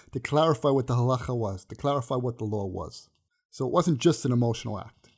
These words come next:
So Reb Chaim Shmulevitch wants to explain that this is an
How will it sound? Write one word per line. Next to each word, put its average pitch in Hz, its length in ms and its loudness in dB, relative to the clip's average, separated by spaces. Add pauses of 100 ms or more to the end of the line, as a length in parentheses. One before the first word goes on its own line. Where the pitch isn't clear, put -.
(720)
So - 180 -4
Reb 123 140 0
Chaim 214 220 2
Shmulevitch 151 640 4
wants 127 160 2
to - 140 -2
explain 117 680 -4 (600)
that 117 100 -6
this 175 180 0
is 151 140 -2
an 139 80 2